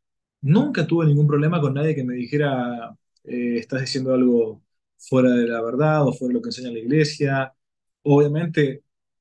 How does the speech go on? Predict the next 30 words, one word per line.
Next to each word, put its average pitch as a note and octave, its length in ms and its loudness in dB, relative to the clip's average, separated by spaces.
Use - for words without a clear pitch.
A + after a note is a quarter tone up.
conozco B2+ 400 -6
mis C3 180 -2
límites, E3 800 -2
me A#2+ 180 -12
sien-, B2+ 280 -6
me A#2+ 120 -4
manejo, A#2+ 640 -4
a A#2+ 80 -20
mí B2 60 -4
me C3 60 0
gusta C3 180 0
el B2 60 0
fútbol, A2 380 0
entonces, A#2+ 240 -4
como A2 120 -12
todo C3+ 160 -2
argentino, C3 480 0
me B2 100 0
manejo D3 340 2
dentro D3 220 2
de C#3 60 0
un, C#3 300 -2
de A#2+ 100 -2
un B2+ 520 -4
perímetro, C#3 680 -2
de D3 60 -2
un B2 180 -8
campo B2+ 480 -6
de B2+ 60 -2
acción, D3+ 600 -4